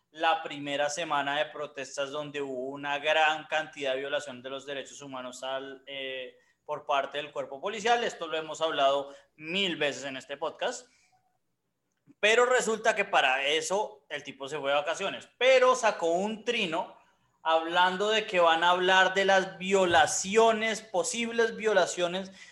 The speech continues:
de los derechos humanos a los veintiséis bandidos que hicieron el asesinato del presidente en Haití. Es decir, a, lo, a esos sí les va a poner cuidado.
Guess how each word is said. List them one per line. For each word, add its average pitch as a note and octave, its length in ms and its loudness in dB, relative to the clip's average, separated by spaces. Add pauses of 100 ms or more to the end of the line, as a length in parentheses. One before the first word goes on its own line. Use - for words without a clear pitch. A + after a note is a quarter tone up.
(140)
de F#3+ 200 4
los F#3 240 2
derechos E3+ 480 4
humanos F3+ 520 0 (260)
a G3+ 160 8
los G#3+ 260 4
veintiséis G#3+ 760 4
bandidos B3 880 6 (840)
que F#3 220 2
hicieron A3 640 2
el A3+ 120 4
asesinato E3+ 680 2
del G3+ 180 2
presidente D#3+ 600 0
en F#3 80 2
Haití. C#3+ 520 -4 (400)
Es D3 100 -16
decir, D#3+ 260 -2
a, D#3 80 6
lo, D#3 200 2
a F#3+ 200 8
esos C#4 440 8
sí G#3+ 140 -4
les G#3+ 240 0
va A3 60 8
a G#3+ 100 -2
poner G3+ 320 -4
cuidado. G3 380 4